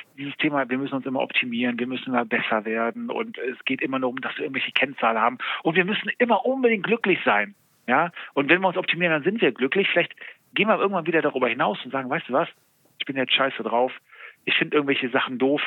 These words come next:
Ich, ich lebe jetzt meine Macken aus. Ich esse jetzt die ganze Zeit Schokolade" oder was auch immer, ja. Weil das eben Menschsein ist. Ich glaube, dass wir die Chance haben, über die Erfahrungen, die wir jetzt machen, ähm, dahin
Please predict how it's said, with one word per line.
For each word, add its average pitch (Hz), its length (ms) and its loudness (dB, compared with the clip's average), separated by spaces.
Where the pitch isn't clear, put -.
Ich, - 200 0
ich - 140 0
lebe 180 220 4
jetzt 151 160 0
meine 156 180 0
Macken 147 360 -2
aus. 147 400 4
Ich 208 240 -2
esse 156 200 0
jetzt - 120 -6
die 151 80 -4
ganze 147 300 0
Zeit 135 220 0
Schokolade" 127 760 2
oder 131 240 0
was - 280 -10
auch - 120 -2
immer, 160 320 4
ja. 143 240 4
Weil 170 180 4
das 214 160 4
eben 147 320 0
Menschsein 123 720 2
ist. 156 200 -2
Ich - 220 0
glaube, 190 380 4
dass 170 180 -2
wir 147 60 -2
die 139 120 2
Chance 202 260 -6
haben, 123 360 2
über 180 200 2
die 139 120 2
Erfahrungen, 101 420 0
die 98 100 -6
wir 104 120 -4
jetzt - 160 -12
machen, - 240 -6
ähm, 113 400 -2
dahin 135 440 0